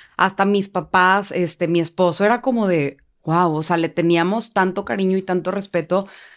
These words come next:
y es una locura, es una locura y es como totalmente, así como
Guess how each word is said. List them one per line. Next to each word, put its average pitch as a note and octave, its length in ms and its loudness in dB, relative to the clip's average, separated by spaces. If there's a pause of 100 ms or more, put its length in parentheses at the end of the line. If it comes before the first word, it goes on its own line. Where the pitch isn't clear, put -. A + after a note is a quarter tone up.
(220)
y F3+ 80 2
es E3 120 0
una A3 140 2
locura, E3+ 520 -2
es D#3+ 140 -4
una G#3+ 120 2
locura G3+ 360 0
y F#3+ 140 -2
es F#3+ 160 -4
como F3+ 560 2 (720)
totalmente, F3 800 0
así G3 280 -4
como A#3 380 0